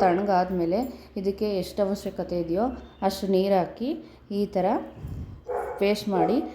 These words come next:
ಇಟ್ಕೋಬೇಕು. ನೋಡಿ, ಇಲ್ಲಿ ನಾನು ಆ ಥರ ರುಬ್ಬಿ ಇಟ್ಕೊಂಡಿದ್ದೀನಿ. ಈಗ ಅದೇ ಪ್ಯಾನ್ಗೆ ಒಂದು ಟೇಬಲ್ ಸ್ಪೂನಷ್ಟು ಬಟರ್ ಹಾಕಿದ್ದೀನಿ. ಬಟರ್ ಹಾಕಿ ಅದು ಸ್ವಲ್ಪ ಕಾದ್ಮೇಲೆ ಮೆಂತ್ಯ ಸೊಪ್ಪನ್ನ ಸೇರಿಸ್ತಾ ಇದ್ದೀನಿ. ಮೆಂತ್ಯ ಸೊಪ್ಪು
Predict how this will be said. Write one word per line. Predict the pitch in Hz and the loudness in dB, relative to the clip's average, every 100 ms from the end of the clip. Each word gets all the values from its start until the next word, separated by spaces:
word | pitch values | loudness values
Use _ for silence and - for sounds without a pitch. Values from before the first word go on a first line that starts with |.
| - - - | -14 -14 -10
ಇಟ್ಕೋಬೇಕು. | 185 - 180 165 160 247 - - - 214 | -6 0 2 2 2 0 0 -10 -6 -2
ನೋಡಿ, | 190 190 | 2 2
ಇಲ್ಲಿ | 185 180 | 2 2
ನಾನು | 170 170 | 2 2
ಆ | - | 2
ಥರ | 185 220 - - - - 202 | 2 2 0 -8 -16 -4 -2
ರುಬ್ಬಿ | 175 170 262 - - - | 0 2 2 2 -8 -8
ಇಟ್ಕೊಂಡಿದ್ದೀನಿ. | - - 190 175 160 165 233 320 - - - - 190 | -6 -2 0 2 2 2 2 0 -2 -4 -2 2 4
ಈಗ | 175 190 277 277 | 6 4 2 2
ಅದೇ | 170 190 233 | 2 2 4
ಪ್ಯಾನ್ಗೆ | 214 170 156 185 269 311 - - 208 185 | 4 4 4 2 0 -2 -10 -10 -2 2
ಒಂದು | 202 - | 2 4
ಟೇಬಲ್ | 214 208 - | 4 2 0
ಸ್ಪೂನಷ್ಟು | 214 190 170 - 226 320 - - - - | -2 0 0 2 2 0 -4 -12 -8 4
ಬಟರ್ | 190 190 196 185 | 4 6 4 4
ಹಾಕಿದ್ದೀನಿ. | 185 175 165 170 240 311 - - - 190 | 2 -4 -2 0 0 -2 -2 -2 -2 2
ಬಟರ್ | 190 185 202 190 | 4 6 4 6
ಹಾಕಿ | 180 - 226 285 208 | 2 -2 -2 0 -2
ಅದು | 190 | 0
ಸ್ವಲ್ಪ | 196 190 196 190 | 0 2 0 2
ಕಾದ್ಮೇಲೆ | 180 170 196 196 165 175 294 - - - 202 | 2 4 2 2 2 0 -2 -6 -16 -8 0
ಮೆಂತ್ಯ | 190 185 208 208 | 2 2 0 0
ಸೊಪ್ಪನ್ನ | 190 - 214 311 - - - - | -4 -2 0 0 0 -4 -6 -6
ಸೇರಿಸ್ತಾ | - 190 190 190 185 165 | 2 4 4 0 0 2
ಇದ್ದೀನಿ. | 156 180 254 320 - 202 | 2 2 2 0 -4 -2
ಮೆಂತ್ಯ | 196 202 220 226 | 0 2 0 0
ಸೊಪ್ಪು | 214 | -2